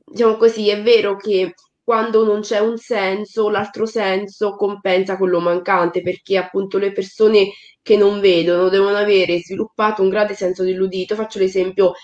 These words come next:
delle civiltà, mm, precedenti alla scrittura, come quella omerica, mm, nel cui seno nasce la poesia epica, i poemi omerici, quelli che, l'Iliade e l'Odissea, che nascono in un contesto orale. Ecco, l'Edo andava di corte in corte,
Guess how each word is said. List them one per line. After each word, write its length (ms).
delle 200
civiltà, 760
mm, 800
precedenti 500
alla 120
scrittura, 380
come 200
quella 240
omerica, 760
mm, 200
nel 220
cui 160
seno 280
nasce 380
la 220
poesia 500
epica, 440
i 80
poemi 260
omerici, 580
quelli 200
che, 80
l'Iliade 420
e 40
l'Odissea, 420
che 80
nascono 480
in 80
un 40
contesto 520
orale. 500
Ecco, 440
l'Edo 340
andava 320
di 80
corte 320
in 120
corte, 600